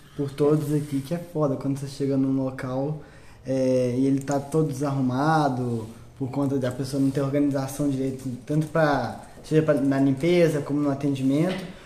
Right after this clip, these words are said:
ou até me-, até mesmo quando você vai pedir alguma coisa e a pessoa fala, "Ah, não tem isso, ah, não tem aquilo." Poxa, por que que tá no cardápio, então?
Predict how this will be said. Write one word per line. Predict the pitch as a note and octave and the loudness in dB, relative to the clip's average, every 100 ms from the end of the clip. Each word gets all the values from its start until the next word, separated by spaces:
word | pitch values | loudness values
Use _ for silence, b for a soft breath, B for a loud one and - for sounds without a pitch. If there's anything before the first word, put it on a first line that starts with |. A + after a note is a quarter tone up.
| B | B
ou | D#3 | 4
até | E3 D#3+ G3 | 4 4 2
me-, | F#3 F3+ F3 | 2 0 -2
até | D3+ D3+ F#3 | -2 2 4
mesmo | E3+ F3+ | 4 2
quando | F3 | -2
você | E3+ | 2
vai | E3+ | 2
pedir | F3 D#3 | 2 2
alguma | E3+ D#3 D#3 | 4 4 2
coisa | D3+ E3+ E3 | 2 2 4
e | |
a | |
pessoa | E3+ D3+ D3+ | 2 -2 -4
fala, | D#3+ E3+ | 0 0
"Ah, | E3+ | 0
não | F3 | -2
tem | E3+ D#3+ D#3 D3+ | 0 2 4 2
isso, | D3 - - | -2 -8 -6
ah, | D3+ D#3 | 0 4
não | D#3 | 4
tem | D#3+ E3+ | 2 2
aquilo." | D#3 D#3 C#3+ C#3 C3+ B B | 0 2 2 2 -2 B B
Poxa, | - C4+ F#3+ D3 A#2+ - D3+ - | -2 0 0 0 -2 -4 -10 -4
por | G#3 | 0
que | C4+ | 0
que | C4 | 0
tá | |
no | G#3+ | -4
cardápio, | G3+ F3+ D#3 D3+ C#3+ D3 | 0 0 2 2 2 0
então? | D3 C3+ A2+ | 2 2 0